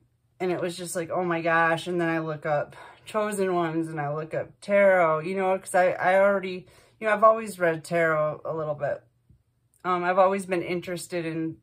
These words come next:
the mysteries, you know? So anyways, um, a lot of the tarot readers are claiming to,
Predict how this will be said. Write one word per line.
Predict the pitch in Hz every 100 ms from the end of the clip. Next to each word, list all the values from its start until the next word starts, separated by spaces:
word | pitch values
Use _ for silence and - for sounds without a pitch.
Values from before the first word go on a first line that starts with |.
| -
the | - 165
mysteries, | 165 160 - 165 156 147 156 170 202
you | 190
know? | 180 185 202 196 _ _ _ _ _ _ _ _ _ _ _ - _ _ - - _
So | - 220
anyways, | 226 226 214 175 165 165 160 -
um, | 185 175 165 156 92 - _ _ _ _ _ _ _ _ _ _ _ _ _ _ _ _ _ _ _ _ _ _ _ - _ _ - - _ - - - _ - _ - _ - _ _ _ - _ _ _
a | 220
lot | 214 220 220
of | 247
the | 214 190 170 -
tarot | 202 220 294 294
readers | 202 180 170 175 175 165
are | - 185 175 175 175 165 _ _ _ _ _ _ _
claiming | - 220 208 208 202 196 -
to, | - 202 190 180 180